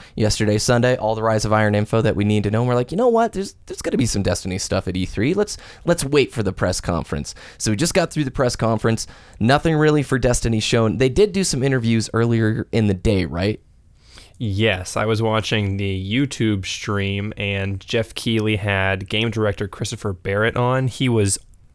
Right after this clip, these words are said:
Speaker 2: on the Rise of Iron reveal stream
Speaker 1: Mm-hmm.
Speaker 2: last week, so we've
Speaker 1: Yeah.
Speaker 2: already seen him. Nothing really new there. N-
Speaker 1: Yeah.
Speaker 2: absolutely nothing new. Just what, what he talked about on the reveal stream,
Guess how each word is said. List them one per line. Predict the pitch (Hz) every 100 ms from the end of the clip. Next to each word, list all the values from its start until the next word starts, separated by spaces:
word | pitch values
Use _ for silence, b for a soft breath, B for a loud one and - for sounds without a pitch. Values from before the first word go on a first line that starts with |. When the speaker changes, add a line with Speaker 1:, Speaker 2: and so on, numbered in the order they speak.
| - -
Speaker 2:
on | 110 110 117 104
the | 101
Rise | 98 101 104
of | 98
Iron | 95 98
reveal | 95 98 101 110
stream | - 127 123 131 131 B B -
Speaker 1:
Mm-hmm. | 113
Speaker 2:
last | 120 123 -
week, | 127 139 -
so | - 98
we've | 101
Speaker 1:
Yeah. |
Speaker 2:
already | 120 107
seen | - 104
him. | 104 104 104 B B B B B
Nothing | - 101 113 110 120 101 98
really | 98 95 95
new | 90 95
there. | - - - - -
N- | 101
Speaker 1:
Yeah. | 101 80 -
Speaker 2:
absolutely | 101 - 117 107 104
nothing | 101 95 95 -
new. | - - -
Just | 110 110
what, | 117 -
what | 110
he | 104
talked | - 95 101
about | 98
on | 92
the | 90
reveal | 90 98 92
stream, | - 101 92 92